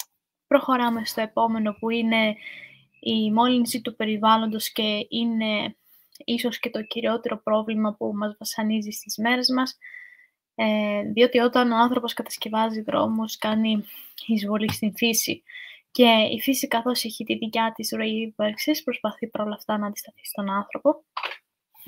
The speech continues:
Όμως, όπως γνωρίζετε, ο άνθρωπος είναι επίμονος και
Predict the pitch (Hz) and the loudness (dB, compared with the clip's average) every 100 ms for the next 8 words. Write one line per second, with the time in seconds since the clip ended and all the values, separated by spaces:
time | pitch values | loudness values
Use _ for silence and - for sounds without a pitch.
0 | - - - 262 269 262 269 247 220 214 | -20 -12 2 8 8 8 4 4 2 4
1 | 240 254 247 240 233 233 220 214 - 226 | 4 4 2 2 2 0 -6 -6 -4 -2
2 | 214 208 208 277 277 277 - - - - | 0 0 2 4 6 4 0 -8 -18 -20
3 | - - _ _ - 247 233 226 220 | -20 -20 _ _ 4 8 8 8 4